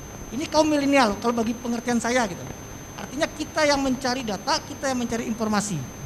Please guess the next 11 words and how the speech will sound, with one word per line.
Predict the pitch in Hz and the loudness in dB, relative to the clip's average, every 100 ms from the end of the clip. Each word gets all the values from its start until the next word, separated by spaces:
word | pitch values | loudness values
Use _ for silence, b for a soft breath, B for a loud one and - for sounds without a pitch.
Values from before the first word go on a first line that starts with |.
| - - - - - 175 | -12 -14 -14 -16 -12 -10
Bukan | 175 294 | -4 -4
kita | 254 - 254 | -4 -4 0
menunggu. | 262 269 233 185 - - - - - - - 190 | 2 4 4 2 -2 -12 -14 -14 -14 -16 -8 -4
Walaupun | 202 320 | -2 -2
kita | 269 269 | -2 -2
berupaya | 240 233 190 180 160 220 262 | 0 0 0 -4 0 0 0
untuk | 226 285 | -4 -4
memberikan | 233 214 214 | -4 -4 -4
informasi-informasi | 233 208 202 196 185 208 208 208 196 190 170 196 | -8 -6 -6 -6 -4 -6 -6 -8 -8 -8 -8 -8
tersebut | 175 165 226 - | -10 -8 -8 -8
secara | - 196 220 | -8 -6 -6